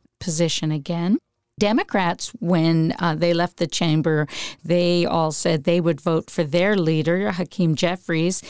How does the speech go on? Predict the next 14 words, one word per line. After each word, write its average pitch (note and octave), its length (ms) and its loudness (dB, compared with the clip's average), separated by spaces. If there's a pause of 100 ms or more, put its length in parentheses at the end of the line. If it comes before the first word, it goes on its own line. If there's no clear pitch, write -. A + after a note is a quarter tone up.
(300)
It's - 280 -2
really G4+ 260 4
their A#3 220 0
way G#3 180 4
of F3 100 2
saying E3+ 420 4
that E3 240 0
they're E3+ 120 2
not E3 240 2
gonna D#3+ 180 2
bail C#3+ 320 0
out C#3 220 -2
the D3+ 120 -2
Republicans. C#3+ 920 -4